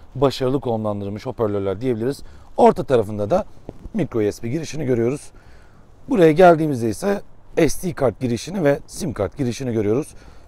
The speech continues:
Üst tarafta tahmin edeceğiniz gibi kulaklık girişi bulunuyor. Şurada bulunan da ses, e,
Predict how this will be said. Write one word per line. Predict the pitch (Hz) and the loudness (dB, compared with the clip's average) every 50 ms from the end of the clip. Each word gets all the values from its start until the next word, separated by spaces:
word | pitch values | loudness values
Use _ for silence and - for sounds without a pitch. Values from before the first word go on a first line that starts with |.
| - | -2
Üst | 247 220 - - | 0 0 0 2
tarafta | 127 113 101 - 113 | 2 2 2 2 -2
tahmin | - - 139 127 117 117 | 0 2 2 2 2 0
edeceğiniz | 110 98 95 101 98 92 90 | -2 -2 -2 -4 -4 -4 -4
gibi | 95 107 139 180 - - - - - - - | -4 -2 -4 -4 -4 -6 -14 -20 -20 -12 -4
kulaklık | 240 202 156 127 - 156 135 - | 2 4 4 4 4 -2 -8 -4
girişi | - 117 104 - - 104 | -4 -4 -4 -4 -6 -6
bulunuyor. | 101 107 101 107 127 180 202 - - - - - _ - | -4 -4 -4 -2 -4 -4 -4 -6 -12 -20 -20 -20 _ -8
Şurada | - - 294 190 165 156 131 | -2 0 2 4 4 4 4
bulunan | 135 127 123 120 117 113 120 127 | 2 0 0 0 -2 -2 0 0
da | 175 233 214 - - - - - | 0 -2 -2 -6 -12 -20 -20 -20
ses, | - - - - 240 214 - - - - | -18 -10 2 4 4 4 4 2 0 0
e, | 131 120 117 113 113 113 123 | 2 4 4 4 4 4 2